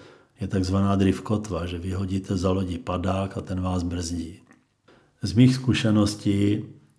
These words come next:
to funguje do nějakých sedmi, osmi bofortů, ale to není žádná obrovská bouře. Angličané jsou hrozně drzí, protože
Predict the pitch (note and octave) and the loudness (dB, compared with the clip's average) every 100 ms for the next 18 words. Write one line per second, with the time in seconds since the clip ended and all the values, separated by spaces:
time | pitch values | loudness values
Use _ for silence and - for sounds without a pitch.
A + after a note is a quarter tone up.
0 | _ - G2 - G2+ G2 G2 G#2 G#2 F#2+ | _ 0 0 0 0 2 6 6 6 4
1 | F#2+ F#2+ G2 - F#2+ - G2+ G2 A2+ G#2 | 0 0 -4 -2 -2 0 0 0 0 -2
2 | - A2+ F#2+ G2 G#2 F#2+ F#2 - - - | -2 0 2 0 0 -2 -2 -10 -18 -20
3 | _ _ _ _ - G#2 G2+ G#2 G2+ F#2+ | _ _ _ _ -8 -4 -2 0 2 4
4 | F#2+ F2+ E2+ F2 F2+ - G2 F2+ F2 - | 2 0 -2 -4 -4 -4 -4 -4 -6 -8
5 | F2+ E2+ F#2 F#2 F#2+ D#2+ - - - - | -6 -6 -6 -6 -8 -10 -16 -20 -20 -20
6 | _ - A2 G2+ G#2 G#2 A2 G#2+ G#2+ B2 | _ 0 2 6 6 6 2 2 2 2
7 | G#2+ A2 G2+ A2 G2 G2 F2+ D#2+ D#2+ G2+ | 2 2 2 2 4 4 2 -2 -10 -14
8 | - - - G2+ F#2 G2+ G2 F#2+ | -12 -12 -10 -8 -4 -2 -2 -4